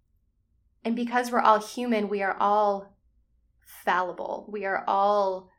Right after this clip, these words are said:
capable of making mistakes. We all, at some point in time, are going to not be able to give love to the people that we love because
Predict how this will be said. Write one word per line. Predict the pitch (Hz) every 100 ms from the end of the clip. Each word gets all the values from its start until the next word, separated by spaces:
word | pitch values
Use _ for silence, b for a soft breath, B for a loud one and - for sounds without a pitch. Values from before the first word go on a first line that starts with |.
| _ _ -
capable | 254 262 240 208 190
of | 190
making | 190 190 185 180
mistakes. | 180 - 196 - - -
We | 190 202 185 -
all, | - 220 226 214 196 190 b b b _
at | 208 202 -
some | - 220 233 233
point | 226 208
in | 190
time, | 180 - 214 220 196 190
are | - 190
going | 185 202 208 208 208
to | - 190
not | 185 196 -
be | 214
able | 202 196
to | - -
give | 202 190
love | 185 185 180 -
to | - 254 262
the | 247
people | 233 220 196 190
that | 190
we | 185 208
love | 185 175 180 -
because | 202 - - 180 185 185